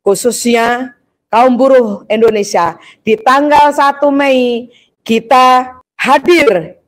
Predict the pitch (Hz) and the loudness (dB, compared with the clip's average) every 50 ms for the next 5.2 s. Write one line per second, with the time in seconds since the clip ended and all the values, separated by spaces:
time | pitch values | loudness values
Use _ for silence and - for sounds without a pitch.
0 | _ _ - 202 185 - 233 220 226 - 233 226 220 220 226 220 220 226 226 233 | _ _ -4 -4 -2 -2 -4 -4 -4 -2 -2 -2 -2 -2 -2 -2 -4 -6 -6 -8
1 | 233 - _ _ _ - 165 180 - 175 185 - 226 233 277 277 240 254 285 277 | -12 -16 _ _ _ -6 -4 -4 -4 -6 -6 -6 -6 -4 -4 -4 -2 -2 -2 0
2 | 294 277 277 277 277 277 277 277 277 269 254 277 - _ - 233 233 247 240 233 | 0 0 0 0 -2 -2 -2 -2 -2 -4 -6 -10 -8 _ 0 2 4 4 2 2
3 | 247 240 233 226 226 226 233 - 214 202 208 214 185 160 220 247 247 240 220 226 | 2 2 2 2 0 0 -2 -2 -2 -2 -2 -2 -2 0 0 2 2 0 0 -2
4 | 214 190 180 156 147 143 143 - _ _ _ _ _ - 165 - 175 170 180 180 | -2 -2 -2 -4 -6 -8 -10 -12 _ _ _ _ _ -6 -6 -4 -2 0 0 0
5 | 190 196 202 - | -2 -4 -6 -12